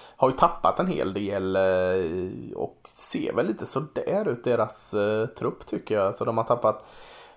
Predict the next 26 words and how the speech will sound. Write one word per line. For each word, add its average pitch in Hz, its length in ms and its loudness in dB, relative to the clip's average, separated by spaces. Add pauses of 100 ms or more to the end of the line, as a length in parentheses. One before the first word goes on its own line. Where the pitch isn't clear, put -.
eh, 107 260 4
Trey 104 300 0
Wayne, 143 520 2
cornern, 151 480 2
de 131 120 2
har 101 420 0
tappat 98 240 0
Xavier 87 340 -2
Rhodes, 156 560 0
cornern, 139 360 0
de 127 100 0
har 117 60 0
tappat 104 260 0
safetyn 92 460 -2
Andrew 95 260 0
Sandejo, 104 840 -2
eh, 127 480 0
de 110 140 0
har 101 80 0
tappat, - 640 -6
eh, 87 580 0 (300)
Linval 101 560 -2
Joseph, 101 560 -2
dit - 320 -8
tacken, - 680 -4
och 135 200 -2